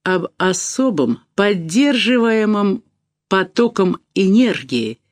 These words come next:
и потому устойчивом состоянии молекул белка. Он сформулировал это представление в виде – Принципа устойчивого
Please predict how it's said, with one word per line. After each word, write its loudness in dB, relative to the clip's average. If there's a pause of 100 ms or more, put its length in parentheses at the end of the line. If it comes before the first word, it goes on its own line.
(220)
и 2
потому 2
устойчивом -2
состоянии 0 (120)
молекул 0
белка. -6 (720)
Он 2
сформулировал 0 (180)
это 0
представление 0
в -4
виде – 0 (680)
Принципа 2 (140)
устойчивого 0